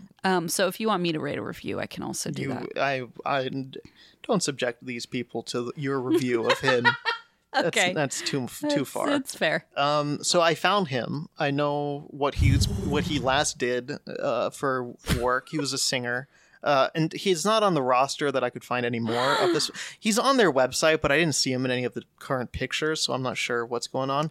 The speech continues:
Speaker 1: Ellis,
Speaker 2: But, um,
Speaker 1: you
Speaker 2: yeah,
Speaker 1: were
Speaker 2: he
Speaker 1: a
Speaker 2: was,
Speaker 1: great
Speaker 2: he's a
Speaker 1: piano
Speaker 2: tenor.
Speaker 1: teacher,
Speaker 2: He's a
Speaker 1: Ellis.
Speaker 2: singing
Speaker 1: You
Speaker 2: singer.
Speaker 1: really taught me a lot.
Speaker 2: Um,
Speaker 1: And, and I'll be honest, I love the name Ellis,
Speaker 2: Mm-hmm.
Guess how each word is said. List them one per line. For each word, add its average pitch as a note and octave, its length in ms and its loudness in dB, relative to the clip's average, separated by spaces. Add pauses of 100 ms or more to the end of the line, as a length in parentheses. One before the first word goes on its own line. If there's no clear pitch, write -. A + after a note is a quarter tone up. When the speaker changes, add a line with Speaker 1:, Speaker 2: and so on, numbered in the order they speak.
Speaker 1:
Ellis, C4 320 2
Speaker 2:
But, C3 320 0
um, B2+ 420 -2
Speaker 1:
you A#3+ 120 2
Speaker 2:
yeah, - 120 6
Speaker 1:
were B4+ 60 4
Speaker 2:
he A#4+ 100 4
Speaker 1:
a A#4 40 4
Speaker 2:
was, E4 100 2
Speaker 1:
great C#4+ 140 6
Speaker 2:
he's D4+ 120 2
a C#4+ 60 2
Speaker 1:
piano D#4+ 320 4
Speaker 2:
tenor. - 180 2
Speaker 1:
teacher, - 240 -2
Speaker 2:
He's E3+ 140 0
a - 40 2
Speaker 1:
Ellis. E3 120 4
Speaker 2:
singing C#3+ 320 2
Speaker 1:
You D#3 240 -4
Speaker 2:
singer. C4 340 2
Speaker 1:
really C#4 360 2
taught A3+ 240 0
me A3 100 0
a G#3 80 2
lot. G3 280 4 (100)
Speaker 2:
Um, C3 180 2
Speaker 1:
And, B2+ 140 0
and G#3+ 240 0
I'll A#3 140 2
be B3+ 120 -2
honest, G#3 320 0
I G3+ 60 0
love G3 280 2
the B3+ 80 0
name A3+ 200 2
Ellis, F#3 580 -2
Speaker 2:
Mm-hmm. D#3 260 -4